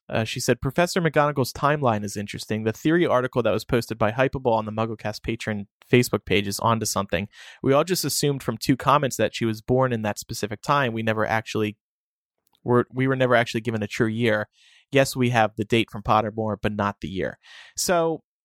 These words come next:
Lucas was on the show a couple weeks ago telling us what he thought of Fantastic Beasts 'cause he saw it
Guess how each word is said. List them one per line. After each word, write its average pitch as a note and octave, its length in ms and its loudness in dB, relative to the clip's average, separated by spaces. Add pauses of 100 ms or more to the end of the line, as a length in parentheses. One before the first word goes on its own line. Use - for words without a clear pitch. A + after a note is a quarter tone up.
(160)
Lucas F#3 480 0
was C#3+ 100 2
on C3+ 140 0
the A#2+ 40 -4
show B2 160 2
a A#2 40 2
couple A#2+ 240 0
weeks A2+ 180 -2
ago A2 200 2
telling B2+ 360 0
us A2+ 100 -4
what A#2 360 0
he A#2+ 160 -6
thought G#2 340 2
of G#2 140 -2
Fantastic G#2 480 -4
Beasts G#2 180 -4
'cause G2 160 -4
he G2+ 80 -10
saw G2+ 280 0
it - 80 -8